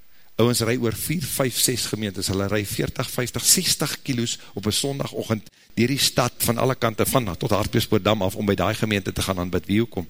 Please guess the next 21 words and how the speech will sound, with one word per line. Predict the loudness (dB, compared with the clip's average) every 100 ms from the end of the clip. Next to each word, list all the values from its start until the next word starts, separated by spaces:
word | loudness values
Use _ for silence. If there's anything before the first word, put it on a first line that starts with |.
| -14 -20 -8
Hulle | -4 -4
verkondig | -2 -2 -4 -2
hierdie | -4 -2
woord. | -2 -4 -8 -16 -20 -20 -20 -20 -20 -20 -20 -20 -20 -20 -20 -20 -20 -20 -20 -20 -20 -20 -20 -8
Sien | -4 -4
jy, |
wie | 0
se | 2 2 0
disipels, | -4 -2 -4 -4 -2
"As | -2 0
eenling | 0 -2 -6
het | -6
ek | -4
vir | -4
Wessel | -4 -4 -6
geroep." | -6 -10 -12 -16 -20 -20 -20 -20 -20 -20 -20 -20 -20 -20 -8
Kyk, | -4
wat | -2
is | 0
die | 0
resultaat | -2 -4 -8 -2 -2 -2 -8 -14